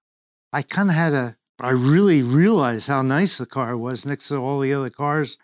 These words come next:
around. And it kinda got my juices going as a little kid of about five years old. And I, like every kid, I sketched cars and, you know, my, my books in school and that type of thing.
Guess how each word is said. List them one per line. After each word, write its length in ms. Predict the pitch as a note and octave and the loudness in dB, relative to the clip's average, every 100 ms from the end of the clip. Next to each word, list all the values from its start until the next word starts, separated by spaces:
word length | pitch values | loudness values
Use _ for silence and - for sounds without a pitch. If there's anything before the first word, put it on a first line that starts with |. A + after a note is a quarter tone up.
| _ | _
around. 560 | B2+ B2 D3 D3 A#2+ A2+ _ _ _ _ _ _ | -4 0 0 0 -4 -10 _ _ _ _ _ _
And 460 | B2+ A#2+ B2 B2 A#2+ | -6 -2 0 0 -2
it 100 | A#2+ | -2
kinda 200 | D#3 C#3+ | -2 -2
got 180 | D3 B2+ | -2 -4
my 140 | B2 | -6
juices 420 | G#2+ E3+ F3 C3+ | 0 0 0 -4
going 400 | - B2+ B2 B2+ | -4 -4 -4 -8
as 160 | A#2 A2 | -8 -8
a 80 | B2+ | -4
little 280 | C3+ D3+ | 0 0
kid 420 | B2 - F3 B2+ G#2+ _ _ _ _ _ | 0 0 0 0 -6 _ _ _ _ _
of 140 | - G#2 _ _ _ | -18 -18 _ _ _
about 180 | C#3 B2+ | -6 -6
five 320 | - C#3+ C#3 | -4 -4 -2
years 200 | C3 C3 | -2 -4
old. 280 | C3 D3+ C#3+ | -2 -2 -4
And 100 | A#2 | -6
I, 140 | A#2 A2 _ | -12 -14 _
like 220 | B2 B2 | -4 0
every 220 | D#3 E3 | 2 2
kid, 260 | - D#3 D3 | 2 2 0
I 100 | A#2+ | 0
sketched 440 | A2 - D3 - | -6 -4 -4 -4
cars 440 | - C3+ C3 C#3+ A2+ | -6 -4 -2 -4 -4
and, 260 | B2 A2 - _ | -8 -8 -12 _
you 80 | - | -8
know, 160 | A#2+ A#2+ | -8 -8
my, 260 | A#2+ A#2 A2+ _ _ - | -8 -10 -12 _ _ -4
my 140 | C3+ | -4
books 360 | B2 C#3+ - - | -2 -2 -2 -6
in 60 | |
school 520 | A#2+ - C3 B2 C3+ C3 | -6 -4 -2 -2 -4 -6
and 140 | A#2 | -8
that 200 | A#2+ B2+ | -8 -8
type 260 | C3+ A#2+ A#2 | -6 -6 -8
of 100 | - | -12
thing. 340 | C3 B2 B2+ | -10 -10 -12